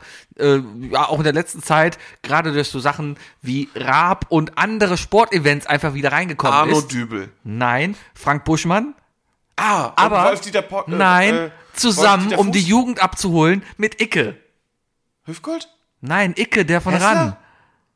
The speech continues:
Speaker 1: Der mit den langen Haaren, der Social Media Icke. Du hast nie ran, du hast kein Football geguckt?
Speaker 2: Du meinst
Speaker 1: Ick-
Speaker 2: Icke Hessler?
Speaker 1: Nein. Mann, wie heißt denn der Icke? Wie, äh,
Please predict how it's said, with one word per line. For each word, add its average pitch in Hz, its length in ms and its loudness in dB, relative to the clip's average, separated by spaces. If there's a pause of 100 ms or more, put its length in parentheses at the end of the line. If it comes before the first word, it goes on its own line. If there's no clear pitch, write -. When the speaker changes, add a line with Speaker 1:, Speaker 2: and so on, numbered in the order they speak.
(400)
Speaker 1:
Der 170 100 2 (120)
mit 196 80 0
den 214 120 4
langen 220 300 2
Haaren, 226 340 2
der 202 80 -2
Social 214 320 -2
Media 226 380 2
Icke. 113 420 0 (1300)
Du 117 100 -10
hast 147 240 -8
nie 165 280 -2
ran, 156 260 -2
du 143 100 0
hast 160 160 -6
kein 156 140 0
Football 214 420 -2
geguckt? - 500 -4 (800)
Speaker 2:
Du 139 120 -4
meinst 165 240 0
Speaker 1:
Ick- - 80 -10
Speaker 2:
Icke 208 160 -4
Hessler? 180 460 0
Speaker 1:
Nein. 185 760 0 (840)
Mann, 165 200 -8
wie 143 80 -6
heißt 196 280 -8
denn 185 120 -6
der 131 200 -2
Icke? 190 480 -2
Wie, - 60 -8
äh, - 40 -10